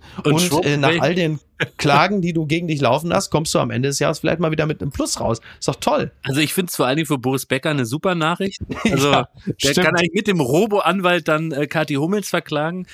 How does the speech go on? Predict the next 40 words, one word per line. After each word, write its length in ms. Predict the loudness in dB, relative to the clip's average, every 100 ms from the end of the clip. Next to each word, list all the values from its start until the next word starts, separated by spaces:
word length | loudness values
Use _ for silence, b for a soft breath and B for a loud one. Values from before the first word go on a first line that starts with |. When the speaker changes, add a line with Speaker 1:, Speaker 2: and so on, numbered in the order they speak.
| B
Speaker 1:
Das 100 | 0
Speaker 2:
Ja, 120 | 2 2
Speaker 1:
ist 120 | 0
dann 100 | 0
ja 60 | 2
Speaker 2:
stimmt. 160 | 0 -4
Speaker 1:
vielleicht 200 | -4 -2
mal 80 |
ausnahmsweise 460 | 0 0 2 2 2
Speaker 2:
Boah, 80 | 0
Speaker 1:
erfolgreich. 640 | 2 0 0 0 -2 0
Speaker 2:
spannend. 400 | 0 0 -2 -6 B 0
Ja. 160 | 2
Speaker 1:
Das 120 | 2
würde 200 | 2 2
ich, 120 | 2 0
das, 180 | -4
das 280 | 2 2 4
fände 200 | 2 0
ich 80 | 2
auch 100 | 0
ein 100 | 0
super, 520 | -2 0 2 2 2
äh, 100 | -2
Sat 200 | -2 -2
eins 300 | -2 -4 -4
Film. 200 | -2 -2 0
Also 180 | -2
die 120 | -2 -2
Rechte 180 | 2
Speaker 2:
Ja. 100 | 2
Speaker 1:
könnte 220 | 0 -2 -2
man 100 | -2
auch 120 | -2
direkt 320 | -2 -4 -4
verkaufen, 440 | -6 -2 -2 -2 -2
würde 140 | -2
ich 60 | -2
mir 180 | -2
anschauen. 420 | -4 -4 -4 -4